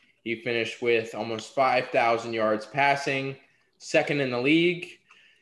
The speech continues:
He finished with thirty-eight touchdowns, which was fourth in the league, and only six interceptions. Like, what this dude can do,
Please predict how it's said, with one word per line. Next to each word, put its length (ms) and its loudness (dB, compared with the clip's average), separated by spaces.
He 80 -6
finished 300 -4
with 160 -6
thirty-eight 440 4
touchdowns, 600 2
which 200 -6
was 140 -2
fourth 340 2
in 80 -2
the 120 -2
league, 400 2
and 200 -4
only 320 0
six 420 -4
interceptions. 840 -14
Like, 240 -12
what 240 -8
this 240 -8
dude 260 -6
can 200 -12
do, 400 -6